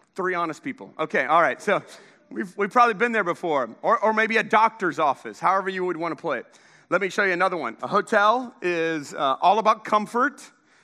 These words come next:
It's all about just making you as comfortable as possible, whereas at a, as a hospital, it's all about care. It's all about taking care of the needs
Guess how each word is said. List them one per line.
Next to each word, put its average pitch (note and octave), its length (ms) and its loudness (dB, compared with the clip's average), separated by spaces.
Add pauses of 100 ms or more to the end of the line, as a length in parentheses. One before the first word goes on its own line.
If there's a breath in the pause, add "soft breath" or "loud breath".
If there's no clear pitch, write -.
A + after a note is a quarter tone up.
It's - 100 -12
all F3+ 140 0
about F#3+ 260 4
just E3+ 220 -10
making G3 320 -4
you G3+ 80 -2
as E3+ 100 -4
comfortable G3+ 560 -6
as G#3 140 -6
possible, G3 520 -2
whereas F3+ 440 2
at D#3+ 100 -2
a, D3+ 160 0
as C#3+ 160 -4
a C#3+ 80 -2
hospital, D#3 540 -4
it's - 240 -12
all E3 460 0 (400 soft breath)
about C#3+ 340 -2
care. D3+ 240 -4
It's A#2 120 -10
all C#3+ 120 -2
about C#3+ 220 -6
taking D#3+ 340 -8
care D3 280 -2
of C3+ 180 -12
the C#3+ 80 -6
needs C#3 420 -8